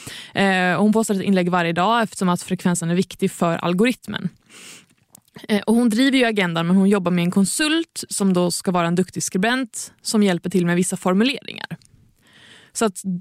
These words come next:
det är ju inte rätt och slätt äkta, men det funkar,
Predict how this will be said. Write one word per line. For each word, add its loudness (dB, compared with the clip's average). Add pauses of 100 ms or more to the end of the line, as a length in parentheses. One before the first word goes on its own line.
(180)
det 4
är 2
ju 2
inte -2
rätt -10
och -6
slätt -10 (460)
äkta, -12 (220)
men 0
det -2
funkar, -4